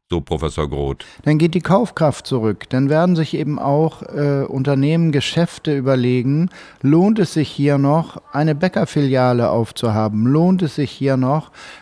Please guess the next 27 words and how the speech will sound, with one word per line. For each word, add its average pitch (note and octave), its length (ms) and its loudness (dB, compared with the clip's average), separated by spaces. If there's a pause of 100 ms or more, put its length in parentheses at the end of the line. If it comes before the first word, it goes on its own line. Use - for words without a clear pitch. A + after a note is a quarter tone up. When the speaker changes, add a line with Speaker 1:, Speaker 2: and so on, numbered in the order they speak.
Speaker 2:
einen C#3+ 220 0
Drogeriemarkt D#3 920 2
offen C3 320 -2
zu A2 160 0
halten? A2+ 400 0
Lohnt F3 260 2
es D#3+ 140 -4
sich C#3+ 160 -4
hier D#3 260 0
noch, C#3+ 540 -2
einen C#3+ 480 -2
Einkaufsmarkt C#3+ 880 0
offen B2 280 -2
zu A2+ 200 -2
haben? G#2+ 300 0
Und G3+ 380 0
lohnt F3 300 2
es F3 120 -2
sich D#3+ 180 -2
vielleicht C#3 420 -2
sogar D3 380 0
auch, C#3 200 0
ein A#2+ 220 -2
kleines D3 480 0
Häuschen C#3 480 0
zu A#2+ 140 -4
öffnen B2 580 0